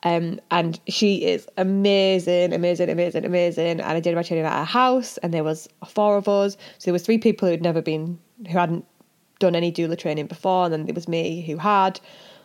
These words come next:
But yeah, I just wanted to be, I wanted something different. The training was completely different to my original doula training. It was very much about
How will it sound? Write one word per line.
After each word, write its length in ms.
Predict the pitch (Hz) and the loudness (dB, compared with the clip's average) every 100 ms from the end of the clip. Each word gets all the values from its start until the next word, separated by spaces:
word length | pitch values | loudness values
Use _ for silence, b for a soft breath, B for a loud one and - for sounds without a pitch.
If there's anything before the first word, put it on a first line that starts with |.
| _ | _
But 80 | 196 | 2
yeah, 140 | 175 | 2
I 60 | 180 | 2
just 140 | 190 | 0
wanted 340 | 233 202 196 185 - - _ - | 2 4 2 0 -6 -16 _ -8
to 140 | - | -4
be, 580 | 180 170 165 165 165 160 - _ _ _ | 0 0 0 0 -2 -4 -12 _ _ _
I 80 | - | 2
wanted 320 | 233 - 220 | 4 4 0
something 300 | - 220 214 | 0 2 2
different. 480 | 170 165 165 156 - _ _ | 0 -2 -2 -2 -6 _ _
The 200 | - 175 | -6 -2
training 340 | 190 220 190 185 | 2 2 4 2
was 100 | 170 | 0
completely 360 | 180 175 202 | 0 2 2
different 380 | 180 175 175 - | 2 0 -2 -4
to 60 | 170 | -4
my 180 | 160 147 | -2 0
original 300 | 156 160 156 | -2 -2 -4
doula 280 | 160 156 | -2 -2
training. 440 | 160 160 156 156 147 | -4 -4 -2 -4 -4
It 60 | |
was 140 | - 165 | -8 -6
very 480 | 165 160 160 156 - | -2 0 0 0 -2
much 320 | - - - | -6 -8 -12
about 480 | - 156 147 143 139 | -10 -4 -2 -2 -4